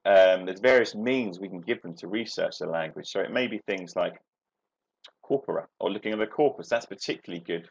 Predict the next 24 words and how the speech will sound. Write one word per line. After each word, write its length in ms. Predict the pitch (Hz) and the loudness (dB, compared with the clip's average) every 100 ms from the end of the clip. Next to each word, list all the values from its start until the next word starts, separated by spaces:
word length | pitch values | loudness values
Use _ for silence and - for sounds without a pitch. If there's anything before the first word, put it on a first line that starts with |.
| - | -6
for 260 | 90 87 | -4 -4
collocations. 720 | - 92 92 95 92 - 127 - _ _ _ - _ _ _ _ _ _ _ _ _ _ _ _ | -2 -2 0 -4 -6 -10 -16 -20 _ _ _ -20 _ _ _ _ _ _ _ _ _ _ _ _
Thesaurus, 520 | - - 135 135 127 110 | -14 0 4 6 4 -2
of 80 | |
course, 480 | - 139 135 131 - _ _ _ - | 0 2 4 0 -4 _ _ _ -4
dictionaries, 920 | 123 - 127 123 123 123 123 120 - _ _ _ _ | -4 -2 0 4 4 4 0 -4 -12 _ _ _ _
YouTube, 680 | 92 117 120 - 113 113 113 _ _ _ _ _ _ _ _ _ - | -8 -6 -6 -4 -2 -2 -6 _ _ _ _ _ _ _ _ _ -8
and 180 | 92 87 | -8 -4
Google. 580 | 120 120 113 117 117 - _ _ _ _ _ | -2 0 2 2 0 -6 _ _ _ _ _
The, 140 | 107 104 | 2 2
particularly 460 | - 170 - 131 | 2 0 2 2
the 120 | 113 113 | 6 8
last 380 | 117 113 - | 8 8 2
two, 300 | - 87 85 90 | -2 0 0 -2
if 160 | - | 0
your 400 | 110 101 95 92 | 4 8 8 4
pupils 340 | - 104 98 90 | 0 -4 -4 -8
are 60 | |
studying 380 | - 110 95 95 | 0 4 4 4
the 80 | 90 | -4
second 360 | - 101 92 | -2 -2 -6
conditional, 480 | 92 87 95 - 85 | -10 -6 -4 -4 -8
for 120 | - | -6
example, 640 | 82 90 82 80 - 82 | -6 -2 -2 -4 -10 -12